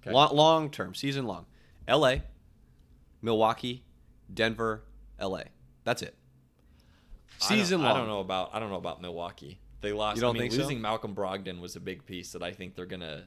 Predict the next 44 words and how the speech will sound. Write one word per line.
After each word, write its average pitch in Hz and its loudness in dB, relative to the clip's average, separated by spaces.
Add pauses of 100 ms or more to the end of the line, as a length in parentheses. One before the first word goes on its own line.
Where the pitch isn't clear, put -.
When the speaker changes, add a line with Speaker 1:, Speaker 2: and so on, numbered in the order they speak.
Speaker 1:
like, 80 -16 (480)
they're 101 -4
gonna 98 -4 (100)
Speaker 2:
I 165 0
Speaker 1:
come 107 -2
Speaker 2:
th-, 98 -2
Speaker 1:
to - -2
Speaker 2:
I 160 0
just 185 0
Speaker 1:
regret. - -2
Speaker 2:
think 202 -2
they 185 2
have 156 0
enough 143 -2
shooting 98 -4
to 92 -6
out, 90 -12 (240)
you 104 -10
know, 85 -10
Speaker 1:
The 131 -4
Speaker 2:
to 131 -2
Speaker 1:
only, 170 0
Speaker 2:
outperform 104 -8 (140)
Speaker 1:
the - -2
only 165 -4
Speaker 2:
the - -8
Sixers. - -8
Speaker 1:
thing 147 0
Speaker 2:
Sixers 185 0
Speaker 1:
that - -8
Speaker 2:
can't 190 0
Speaker 1:
the 117 -4
Speaker 2:
shoot. - 0
Speaker 1:
Sixers, 110 -2
yeah, 98 0
the 104 -6
only 143 -4
problem 135 -4
the 117 -8
Sixers 117 -12
have 104 -8
is 101 -8
an 98 -14
ill-, 104 -8